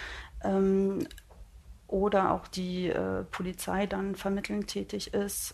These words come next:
um in öffentlichen Bereichen wie Hausfluren oder, äh, auf der offenen Straße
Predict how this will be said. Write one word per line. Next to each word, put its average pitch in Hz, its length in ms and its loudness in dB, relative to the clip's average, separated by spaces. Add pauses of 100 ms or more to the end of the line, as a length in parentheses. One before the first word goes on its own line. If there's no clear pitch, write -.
(160)
um 190 460 2
in 190 340 0
öffentlichen 190 920 0
Bereichen 190 920 2
wie 190 320 -4
Hausfluren 190 880 -2
oder, 98 920 -4
äh, - 60 0
auf 185 160 2
der - 160 -2
offenen 196 260 -2
Straße 190 680 -2